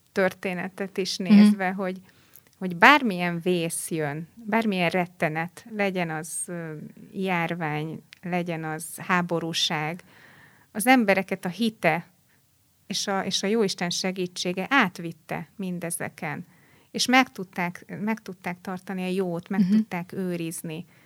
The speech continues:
Speaker 1: És ez, ez nekem bátorságot ad, és ezt valahogy szeretném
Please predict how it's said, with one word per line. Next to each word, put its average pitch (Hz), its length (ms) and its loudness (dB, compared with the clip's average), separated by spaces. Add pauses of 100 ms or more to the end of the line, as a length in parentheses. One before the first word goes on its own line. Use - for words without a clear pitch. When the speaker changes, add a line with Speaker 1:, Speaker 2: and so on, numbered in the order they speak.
(120)
Speaker 1:
És 208 180 -2
ez, 240 120 -2 (120)
ez 240 160 -4
nekem 233 540 -2 (420)
bátorságot 175 1000 -2
ad, 156 220 -6
és 180 180 0
ezt - 160 -6
valahogy 220 300 -2
szeretném 180 680 -4